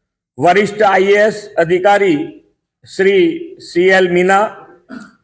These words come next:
એડવોકેટ શ્રી આર સી કોડેકર,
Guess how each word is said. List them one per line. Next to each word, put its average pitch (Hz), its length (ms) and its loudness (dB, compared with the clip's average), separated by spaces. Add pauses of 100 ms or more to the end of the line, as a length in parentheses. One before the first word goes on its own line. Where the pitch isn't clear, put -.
(400)
એડવોકેટ 196 640 0
શ્રી 196 180 2
આર 180 260 2
સી 185 180 2 (180)
કોડેકર, 190 500 2